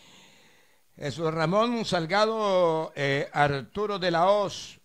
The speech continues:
eh, personas más, eh, también que nos están viendo y nos están escuchando a esta hora de la mañana. Eh, ¿quiénes más estarán en la sintonía? Angélica María Borja Cortés, también. Doctor Carlos Sierra Beltrán, el doctor Álvaro Borja.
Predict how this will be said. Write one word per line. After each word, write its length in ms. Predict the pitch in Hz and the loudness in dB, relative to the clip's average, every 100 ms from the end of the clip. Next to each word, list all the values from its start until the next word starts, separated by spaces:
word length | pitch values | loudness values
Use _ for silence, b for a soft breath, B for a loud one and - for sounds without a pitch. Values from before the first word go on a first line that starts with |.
| _ - | _ -16
eh, 260 | 117 120 | -10 -10
personas 460 | 98 117 117 147 135 | -10 -14 -10 -8 -6
más, 340 | 127 156 151 - | -4 -4 -6 -10
eh, 220 | 123 110 - | -10 -10 -10
también 380 | 117 113 139 | -12 -10 -10
que 140 | 123 127 | -10 -10
nos 140 | 117 | -8
están 420 | 107 143 139 131 _ b | -8 -6 -6 -6 _ b
viendo 360 | - 107 135 143 | -14 -6 -4 -4
y 20 | |
nos 100 | 123 | -6
están 220 | 113 139 | -6 -6
escuchando 540 | 131 123 110 131 127 - | -6 -8 -10 -10 -10 -14
a 120 | - 117 | -8 -8
esta 260 | - 123 | -8 -4
hora 280 | 131 131 120 | -2 -2 -4
de 100 | 113 | -6
la 100 | 110 | -10
mañana. 440 | 110 120 127 104 - B B B - | -12 -10 -10 -10 -16 B B B -14
Eh, 180 | 107 101 | -12 -10
¿quiénes 260 | 131 131 | -8 -8
más 160 | 131 131 | -8 -10
estarán 300 | 127 123 127 | -10 -12 -10
en 80 | 123 | -12
la 80 | |
sintonía? 500 | 101 113 101 120 127 | -14 -16 -16 -14 -12
Angélica 380 | 113 98 120 117 | -10 -6 -6 -6
María 180 | 117 123 | -6 -6
Borja 320 | 123 127 127 | -6 -8 -8
Cortés, 540 | 110 117 110 160 - - - | -10 -14 -8 -8 -8 -14 -14
también. 420 | 101 120 165 170 B B B | -10 -4 -6 -6 B B B
Doctor 340 | 117 113 147 147 | -8 -2 -2 -2
Carlos 300 | 139 135 120 | -2 0 -2
Sierra 280 | 139 143 | -2 -6
Beltrán, 500 | 127 113 156 196 202 | -8 -10 -6 -6 -6
el 80 | 139 | -14
doctor 320 | 107 98 131 | -16 -14 -10
Álvaro 340 | 127 123 127 127 | -8 -8 -6 0
Borja. 500 | 160 180 156 127 | 0 2 2 -2